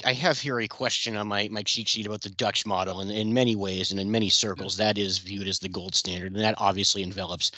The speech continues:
imec. Um, and, and we've mentioned the, the E U chips Act and the U S chips Act. We've sort of grouped them together, and I think that makes a lot of sense. Um, but there, there is a bit of nuance here, and one of the things that's happening in the U S, for example, is this development of eight microelectronics commons hubs. So that's eight innovation hubs,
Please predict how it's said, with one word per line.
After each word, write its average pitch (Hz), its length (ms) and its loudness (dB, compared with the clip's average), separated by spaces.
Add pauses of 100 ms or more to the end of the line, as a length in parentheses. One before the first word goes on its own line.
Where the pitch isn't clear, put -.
(300)
imec. 98 480 0 (300)
Um, 113 420 6 (160)
and, 127 160 2
and 131 160 2
we've 135 140 4
mentioned 143 480 4
the, 110 180 -2
the 117 180 -6
E 139 80 -2
U 123 160 4
chips 123 380 4
Act 110 300 4
and 107 120 -2
the 101 60 -2
U 107 240 -2
S 180 140 4
chips - 340 0
Act. 98 260 0
We've 110 120 -6
sort - 260 -6
of 107 60 -12
grouped 123 180 -6
them 107 140 -4
together, 98 320 -2
and 95 100 0
I - 20 2
think 113 200 -6
that 101 160 4
makes 92 220 -2
a 98 40 -4
lot 90 140 -2
of 82 80 -2
sense. - 380 -2 (520)
Um, 107 280 2
but - 200 -6
there, 131 240 2
there 135 120 2
is 151 100 4
a 143 40 2
bit 135 120 4
of 113 120 -2
nuance 170 480 2
here, 101 220 -2
and 113 140 0
one 156 100 2
of 151 60 2
the 131 40 -4
things 131 240 0
that's 110 160 0
happening 113 360 2
in 101 60 -2
the 98 80 -2
U 107 220 -2
S, 113 200 4
for 98 120 -10
example, 90 380 -8
is 90 140 -4
this 98 120 -2
development 107 460 -2
of 95 100 -6
eight 107 200 -4
microelectronics 98 1040 -2
commons 95 480 2
hubs. 76 320 -2
So - 100 0
that's 110 160 2
eight 131 140 8
innovation 123 440 4
hubs, 92 340 -2